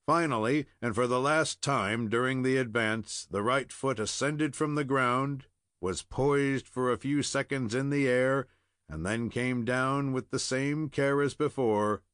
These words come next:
But it touched a loose pebble, which turned with the slightest imaginable noise. As quick as a flash, the Apache raised his head and looked in front, and then darted his vision from left to right when his keen eyes detected something crouching behind him.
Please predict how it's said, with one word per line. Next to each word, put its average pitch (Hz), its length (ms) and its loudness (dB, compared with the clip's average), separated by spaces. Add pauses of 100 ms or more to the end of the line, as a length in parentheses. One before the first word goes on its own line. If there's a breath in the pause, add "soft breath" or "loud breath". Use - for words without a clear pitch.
(1080)
But 92 280 -2
it 90 180 -4
touched - 380 -6
a 92 80 0
loose 117 360 -2
pebble, 82 460 -2
which 90 320 -6
turned 90 460 -4
with 95 200 -6
the 101 80 -4
slightest 131 680 -4
imaginable 113 720 -2
noise. 92 520 -2 (220 loud breath)
As 104 180 -2
quick - 240 0
as 151 140 2
a 135 80 0
flash, 131 400 -2
the 110 140 -2
Apache 123 420 -2
raised 143 480 0
his 127 200 -2
head 123 260 2
and 101 160 -2
looked - 240 -2
in 127 140 -2
front, 147 300 -2 (220 loud breath)
and 104 160 0
then 127 220 0
darted 135 340 2
his 120 160 0
vision 135 340 0
from 107 240 -4
left 139 300 -2
to 147 80 0
right 139 340 0
when 113 140 -2
his 110 180 -2
keen 143 360 -2
eyes 123 320 0
detected 113 520 -6
something 117 340 -4
crouching 123 540 -2
behind 107 560 -4
him. 87 340 -6